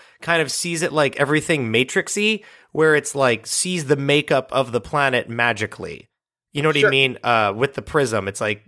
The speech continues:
Speaker 1: s-, ev-, sees everything broken down into light and magical patterns and magic woven together. So kind of, like, sees that, like, this isn't the pla-, these ruined lands are not of fantasy.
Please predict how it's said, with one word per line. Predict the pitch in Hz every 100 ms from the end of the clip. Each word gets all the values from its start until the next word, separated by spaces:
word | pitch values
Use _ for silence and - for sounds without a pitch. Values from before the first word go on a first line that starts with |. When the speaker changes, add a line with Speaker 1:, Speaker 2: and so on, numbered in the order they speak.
| -
Speaker 1:
s-, | - - -
ev-, | 156 175
sees | - 185 175
everything | 165 151 147
broken | 143 143 147
down | 127 127
into | 123 -
light | 110 110 120 113
and | - 104
magical | 107 110 113
patterns | 107 117 117 120 123 110
and | 98
magic | 110 110 135 - - _ _ _
woven | 123 135 135 139 127
together. | 117 127 151 196 202 - - -
So | - 175 151
kind | 139 185 185
of, | 170
like, | 147 139 -
sees | - - 202 202 143
that, | 139 131 135
like, | 123 110 - _ _ _
this | 135 165 -
isn't | 175 180 165 131 - -
the | 131
pla-, | 139 170 160
these | 139 180 135
ruined | 135 214 196
lands | 147 165 156 120
are | 127
not | 123 131 143 -
of | 123
fantasy. | - 143 117 101 - 65